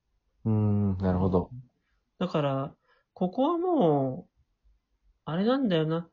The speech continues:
Speaker 2: 小説ってさ、心理描写とかもすげえ入れようと思えばガンガンいくらでも入れられるじゃない？
Speaker 1: 入れられますね。
Speaker 2: でも、漫画って絵を見せるものだからさ。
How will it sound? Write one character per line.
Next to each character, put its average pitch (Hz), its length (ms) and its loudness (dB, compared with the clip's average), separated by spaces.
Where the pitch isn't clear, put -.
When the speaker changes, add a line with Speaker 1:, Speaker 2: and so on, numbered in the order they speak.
Speaker 2:
小 311 280 0
説 349 260 -6
っ - 40 -16
て - 160 -4
さ、 294 240 0
心 277 360 0
理 277 120 -2
描 285 200 0
写 190 120 -2
と 160 100 -4
か 151 120 -2
も 131 120 -2
す 147 180 -6
げ 175 220 2
え - 20 0
入 139 80 -2
れ 165 80 4
よ 196 140 2
う 202 60 -6
と 196 80 -2
思 196 200 0
え 160 40 0
ば 135 100 -2
ガ 139 120 -6
ン 147 140 -2
ガ 170 100 0
ン 175 140 0
い 170 60 -2
く 175 100 -6
ら 175 100 2
で 170 80 2
も 170 100 -2
入 165 100 0
れ 160 60 -2
ら 156 100 -2
れ 151 80 0
る 139 120 -2
じ 143 80 -8
ゃ 143 40 -12
な 143 100 -8
い？ 226 140 -6
Speaker 1:
入 107 120 2
れ 101 60 6
ら 98 100 6
れ 95 80 4
ま 90 120 0
す - 160 -8
ね。 95 180 -2
Speaker 2:
で 175 120 -2
も、 143 360 -2
漫 247 240 0
画 370 100 0
っ 359 80 -4
て 311 360 -2
絵 370 120 2
を 262 160 4
見 147 140 2
せ 147 180 -2
る 131 360 -6
も 143 160 -4
の 135 120 -2
だ 123 80 -8
か 127 140 -10
ら 120 120 -10
さ。 127 260 -12